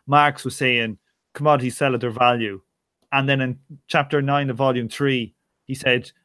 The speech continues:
"They don't sell at their value." And he thought that this was a contradiction.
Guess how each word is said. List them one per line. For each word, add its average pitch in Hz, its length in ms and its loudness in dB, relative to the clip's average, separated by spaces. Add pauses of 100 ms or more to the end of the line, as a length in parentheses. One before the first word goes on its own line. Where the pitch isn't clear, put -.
(220)
"They 131 100 0
don't 143 320 0
sell 123 200 2
at 113 100 -2
their 120 100 -2
value." 101 480 -2 (680)
And 127 100 0
he 120 100 -2
thought 127 180 4
that 117 120 0
this 123 160 -2
was 110 140 -6
a 107 60 -10
contradiction. 117 720 -6